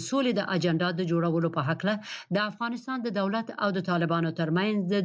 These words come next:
دویم پړاو مذاکراتو د پیل نه دوه هفتې تیرې شوې دي، خو د دواړو خواو ترمنځ په خبرو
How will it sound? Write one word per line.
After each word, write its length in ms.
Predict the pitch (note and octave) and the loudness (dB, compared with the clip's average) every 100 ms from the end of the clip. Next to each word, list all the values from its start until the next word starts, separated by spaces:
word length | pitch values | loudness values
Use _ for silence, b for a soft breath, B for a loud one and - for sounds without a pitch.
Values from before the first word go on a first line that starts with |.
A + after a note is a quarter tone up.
| D#3 | 2
دویم 240 | E3+ A#3 B3 | 2 2 2
پړاو 260 | G3 E3+ E3 | 2 2 2
مذاکراتو 640 | D#3 D#3 E3 E3 D#3+ E3+ D3+ B B - D#3+ | 0 0 0 0 2 0 -2 B B -2 -2
د 120 | - G#3+ | 0 -2
پیل 220 | A#3+ A#3+ A#3+ | 0 0 0
نه 100 | A#3+ A#3 B _ - D3 | 0 -2 B _ -10 -4
دوه 140 | G#3 B3 G#3+ | -2 0 -2
هفتې 300 | G3+ - A3 F#3 | -2 -2 -2 2
تیرې 200 | F#3 E3+ | 2 2
شوې 200 | A#3+ A3+ F3 | 2 2 2
دي، 100 | G#3+ A3+ B B _ | 2 0 B B _
خو 100 | A#3 A#3 | 0 2
د 20 | G3 D#3+ | 2 2
دواړو 240 | B3 C4+ A#3+ | 2 0 0
خواو 200 | G3 E3+ E3+ | 0 0 0
ترمنځ 340 | E3 G3+ G#3 | 2 0 0
په 40 | F#3+ | -2
خبرو 260 | D#3 E3+ | 0 0